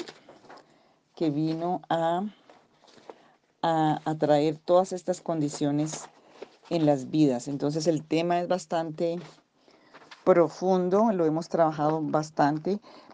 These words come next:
pero tenemos que seguirlo haciendo. Vamos a mirar otras cosas aquí antes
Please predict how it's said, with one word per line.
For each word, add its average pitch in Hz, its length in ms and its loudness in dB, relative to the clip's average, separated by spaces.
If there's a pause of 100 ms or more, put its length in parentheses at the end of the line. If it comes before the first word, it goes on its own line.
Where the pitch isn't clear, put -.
pero 202 200 4
tenemos 170 400 -4
que 185 100 -2
seguirlo 151 460 0
haciendo. 135 440 -2
Vamos 156 320 -2
a 175 60 -4
mirar 151 280 -2
otras 165 300 -4
cosas 165 300 -8
aquí 156 220 -4
antes 151 420 -6